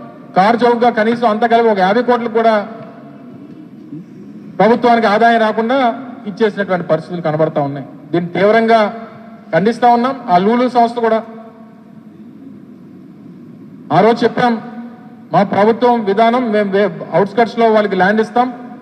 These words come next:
ఒకవేళ వాళ్ళు ఆపరేషన్ చేసుకుంటానంటే, వాళ్ళు ఏదన్నా ఆ మాల్ ఏదైనా కడతానంటేనో, కన్వెన్షన్ కడతానంటేనో,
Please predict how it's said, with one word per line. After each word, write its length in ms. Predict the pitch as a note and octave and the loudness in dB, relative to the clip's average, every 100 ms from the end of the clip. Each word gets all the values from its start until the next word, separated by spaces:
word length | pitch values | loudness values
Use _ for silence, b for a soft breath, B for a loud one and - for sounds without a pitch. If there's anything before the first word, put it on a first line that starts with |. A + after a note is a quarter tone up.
| - | -2
ఒకవేళ 260 | F3 G#3 G#3+ | 0 4 4
వాళ్ళు 360 | G3+ F#3+ G3 | 2 2 4
ఆపరేషన్ 420 | F#3 F#3 A3+ G#3+ G#3 | 2 2 -2 -2 -2
చేసుకుంటానంటే, 760 | G#3+ G#3+ G#3+ G#3+ G3+ A3+ G#3+ - - - | -2 -2 -2 0 0 0 0 -4 -14 -2
వాళ్ళు 320 | D#3+ G3 G3+ | 0 4 4
ఏదన్నా 480 | G3 G#3+ A3 G#3 G3 - - F3 | 2 2 2 0 -2 -8 -10 -2
ఆ 60 | |
మాల్ 300 | F3+ F3+ G#3+ | 2 2 2
ఏదైనా 200 | A3 A3 | 2 2
కడతానంటేనో, 680 | G#3+ G3 G3+ G#3+ G#3+ G#3 A3 | 0 0 0 0 0 2 2
కన్వెన్షన్ 420 | A3+ G3 G#3+ G#3+ | 2 0 0 0
కడతానంటేనో, 680 | G#3 G3 G#3+ G#3 G3+ G#3+ A#3+ | -2 0 0 0 0 0 0